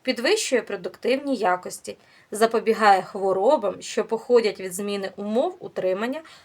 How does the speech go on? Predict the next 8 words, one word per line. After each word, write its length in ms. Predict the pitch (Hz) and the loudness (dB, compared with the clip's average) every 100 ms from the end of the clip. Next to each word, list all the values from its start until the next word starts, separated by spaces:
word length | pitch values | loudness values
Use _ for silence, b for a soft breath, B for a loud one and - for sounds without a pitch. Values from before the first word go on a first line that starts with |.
| B | B
або 280 | 294 285 403 | -4 2 2
виникають 600 | 415 226 - 202 190 185 | 2 0 0 2 2 -2
при 120 | 226 | -4
нестачі 540 | 220 220 - 208 - 180 | -2 -2 0 0 0 -10
вітамінів 600 | 180 185 185 254 349 349 - | -6 -6 -4 -4 -6 -10 -10
та 80 | |
мінеральних 640 | 196 185 180 185 226 247 247 | -8 -4 0 2 2 0 -6
компонентів. 680 | 233 214 190 175 175 180 | -8 -6 -6 -4 -6 -8